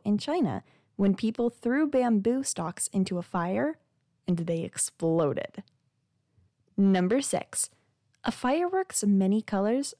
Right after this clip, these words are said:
are created by burning different kinds of metals. Number seven, the Japanese word for fireworks, hanabi, means fire flowers. Our next article is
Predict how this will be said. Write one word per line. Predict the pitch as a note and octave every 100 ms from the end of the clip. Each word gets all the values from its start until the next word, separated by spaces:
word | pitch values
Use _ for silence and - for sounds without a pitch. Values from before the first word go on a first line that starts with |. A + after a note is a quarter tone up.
| -
are | A#3
created | - B3+ C4+ E4
by | - A#3
burning | G3+ G#3+ D4 G#3+ D#3+ F3 - -
different | F3+ - A#3
kinds | - D#3+ F3+
of | G#3
metals. | A#3 E4 - - - - _ _ _ _ _ _ _ _ _ _
Number | G#3 G3+ G#3
seven, | - - F3+ F#3+ F#3+ - _ _ _ _
the | G#3
Japanese | F#3+ A#3 C4 F4+ F4+ F4
word | G3+ F#3
for | - F3+
fireworks, | - C#4 C#4+ E3 D3 - - _ _ -
hanabi, | F#3+ C4+ G#3 E3 G3 _ _ _ F#3+
means | F3+ F3 - - _
fire | - - G3+ A#3 D4+
flowers. | - F3+ F#3 F#3 E2+ - - - _ _ _ _ _ _ _ _ _ _ _ _ _ _ _ _ _ B3
Our | A#3+
next | D#4 - -
article | F#3+ F#3 F#3+ F3+ -
is | F#3+